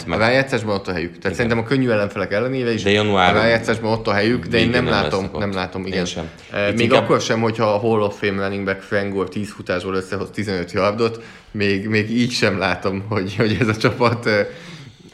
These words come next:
Speaker 2: messzire menne.
Speaker 1: Á, neked beakadt ez a Gore <laughs> dolog. Eh, és itt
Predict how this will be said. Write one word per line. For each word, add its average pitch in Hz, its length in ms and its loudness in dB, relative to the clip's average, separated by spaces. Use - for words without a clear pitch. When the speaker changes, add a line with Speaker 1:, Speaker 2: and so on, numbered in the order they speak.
Speaker 2:
messzire 95 440 -4
menne. 85 360 -8
Speaker 1:
Á, 107 120 -6
neked 104 240 -2
beakadt 85 380 -2
ez 80 120 -8
a 82 60 -4
Gore 82 460 -4
<laughs> 98 280 -6
dolog. 82 380 -2
Eh, 87 600 -2
és - 180 -8
itt - 220 -8